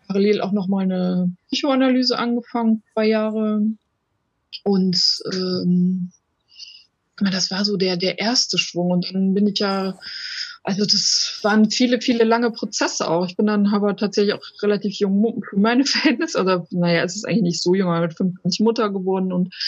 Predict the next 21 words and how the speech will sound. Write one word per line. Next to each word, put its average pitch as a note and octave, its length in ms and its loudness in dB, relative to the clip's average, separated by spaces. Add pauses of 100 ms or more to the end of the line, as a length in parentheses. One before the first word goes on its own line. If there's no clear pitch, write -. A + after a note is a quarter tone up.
(260)
also F3+ 140 2
es F3 120 0
gab G#3 240 0
halt G3+ 140 2
auch, G3 140 -4
so, F#3+ 240 -10
was F#3 240 0 (180)
ich - 100 -2
damit F#3+ 260 -4
sagen F#3+ 180 -2
wollte, G3 180 -2
Phasen G3+ 600 -2
zwischendrin, G3+ 480 0
wo F#3+ 120 -8
ich - 60 -12
mich G3+ 180 -4
gar F#3 140 -2
nicht G3 180 0
so G3 120 -4
sehr G3+ 360 0
aktiv - 200 -12